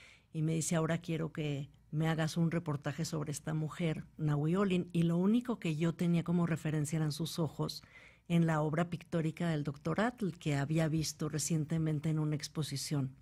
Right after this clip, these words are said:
en el Museo Nacional de Arte. Los cuadros que hace Atl de Nahui son una maravilla, ¿no? Entonces, partí de sus ojos exactamente.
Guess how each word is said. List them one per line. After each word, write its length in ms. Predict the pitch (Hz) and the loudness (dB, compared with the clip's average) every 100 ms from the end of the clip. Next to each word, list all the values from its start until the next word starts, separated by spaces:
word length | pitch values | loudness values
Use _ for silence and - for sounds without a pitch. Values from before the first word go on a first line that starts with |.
| - - - | -20 -14 -2
en 100 | 151 | 2
el 100 | 156 | 2
Museo 280 | 156 151 147 | 2 0 0
Nacional 460 | 147 156 147 151 | 0 0 0 2
de 80 | 185 | 2
Arte. 320 | 277 262 - - - - - - - | 0 -2 -8 -20 -20 -20 -20 -20 -4
Los 200 | 151 - | -2 0
cuadros 340 | 151 135 151 | 0 0 -2
que 80 | 160 | -2
hace 240 | 147 160 | -2 -2
Atl 380 | 135 120 - 113 | -2 -2 -6 -8
de 160 | - 123 | -4 -2
Nahui 340 | 143 139 143 | -2 -2 -2
son 300 | 135 139 135 | -2 -2 0
una 180 | 143 139 | -2 0
maravilla, 600 | 139 135 139 143 139 139 | 0 0 0 0 -2 -2
¿no? 240 | 147 165 165 | -2 0 0
Entonces, 560 | 147 175 170 185 - - - - _ | 2 2 2 0 -2 -8 -16 -18 _
partí 420 | 180 175 175 202 | 0 0 2 0
de 140 | 226 294 | 2 0
sus 240 | 247 - | -2 -4
ojos 260 | 359 370 269 | -4 -2 0
exactamente. 840 | 247 226 208 - 196 170 165 160 | 0 0 -2 2 4 4 2 -2